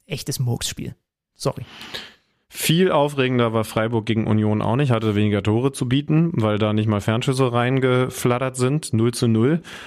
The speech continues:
Speaker 2: Natürlich großes Thema bei Union, Bonucci nicht mehr da. Das war wirklich ein kurzes Gastspiel vom eigentlichen
Speaker 1: Mhm.
Speaker 2: Topstar, ehemaligen Weltstar aus Italien. Vogt, du hast es vorhin bei den Hoffenheimern schon gesagt, für mich auch ein absoluter Überraschungstransfer. Aber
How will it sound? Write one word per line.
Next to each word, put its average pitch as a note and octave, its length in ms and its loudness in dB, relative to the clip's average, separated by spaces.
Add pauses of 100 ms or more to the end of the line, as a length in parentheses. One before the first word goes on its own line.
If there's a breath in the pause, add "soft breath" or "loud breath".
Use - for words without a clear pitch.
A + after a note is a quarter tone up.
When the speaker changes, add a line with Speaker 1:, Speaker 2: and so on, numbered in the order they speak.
(140 loud breath)
Speaker 2:
Natürlich C3 400 0
großes C3 320 0
Thema C3 240 2
bei A#2+ 300 2
Union, A#2+ 760 2
Bonucci A#2 480 0
nicht A#2+ 220 2
mehr A2 160 2
da. A#2 420 0
Das G#2+ 160 -2
war A2 100 0
wirklich A#2+ 220 -2
ein G#2 100 -2
kurzes - 720 -4
Gastspiel D3 640 0 (380)
vom C3 520 -2 (120)
eigentlichen B2+ 680 0
Speaker 1:
Mhm. B2 140 -6 (260)
Speaker 2:
Topstar, - 560 -2
ehemaligen B2 520 0
Weltstar A2+ 760 -2
aus A2 100 0
Italien. A2+ 500 -2 (440 loud breath)
Vogt, - 340 -2
du B2+ 80 4
hast B2 140 0
es A#2+ 80 -6
vorhin B2+ 260 2
bei A#2+ 80 2
den A2 140 2
Hoffenheimern A#2+ 400 0
schon A#2+ 120 2
gesagt, A2 460 -2
für - 140 0
mich A2 160 2
auch A2 120 0
ein A#2+ 80 -2
absoluter A#2 300 -2
Überraschungstransfer. B2+ 1120 -2
Aber G#2+ 420 -2